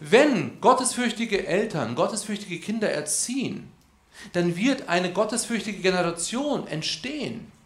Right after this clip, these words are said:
Und das wird einen Einfluss auf die Gesellschaft haben. Und es wird gottesfürchtiger. Und dadurch wird es natürlich auch physische Sicherheit bringen,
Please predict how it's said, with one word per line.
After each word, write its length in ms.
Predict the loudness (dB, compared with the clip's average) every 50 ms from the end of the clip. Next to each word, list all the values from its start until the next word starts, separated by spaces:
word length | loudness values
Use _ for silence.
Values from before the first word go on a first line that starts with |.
| _ _ _ _ _ _ _ _ _ _ -20 -14 -6
Und 120 | -2 2 2
das 220 | 4 2 2 0 0
wird 220 | 2 2 2 4
einen 220 | 2 2 2 2
Einfluss 880 | 2 2 2 2 2 0 -2 -4 -6 -6 -6 -6 -8 -8 -8 -10 -12 -18 _ _ _ _ _ 0
auf 400 | 2 2 4 4 2 0 -2 -6 -10 -18 -20 _ _ _ _ _ _ -8
die 100 | -6 -2
Gesellschaft 640 | -2 0 0 0 0 0 0 -2 -6 -8 -8 -12 -12
haben. 260 | -12 -12 -12 -14 -18 -20 -20 _ _ _ _ _ _ _ _ _ _ _ _ _ _ _ _ _ _ _ _ _ _ _ _ _ _ _ _
Und 140 | -8 -6 -4
es 120 | -2 -2
wird 140 | -2 -2 -2
gottesfürchtiger. 840 | -2 -4 -4 -2 -4 -4 -4 -4 -8 -8 -8 -10 -12 -14 -14 -16 -16 -18 _ _ _ _ _ _ _ _ -20 -10 -4
Und 160 | -2 0 2 4
dadurch 340 | 4 4 4 2 0 0 0
wird 160 | 0 0 0
es 340 | 0 -2 -2 -4 -6 -2 -2
natürlich 560 | -2 -2 -2 -2 -2 -2 -2 -2 -4 -4 -2
auch 380 | 2 4 4 4 2 0 -6 -16 -20 -20 -10
physische 500 | -4 -2 0 0 0 0 -2 -2 -2 -4
Sicherheit 480 | -4 -4 -4 -4 -4 -4 -4 -4 -6
bringen, 260 | -8 -8 -8 -10 -12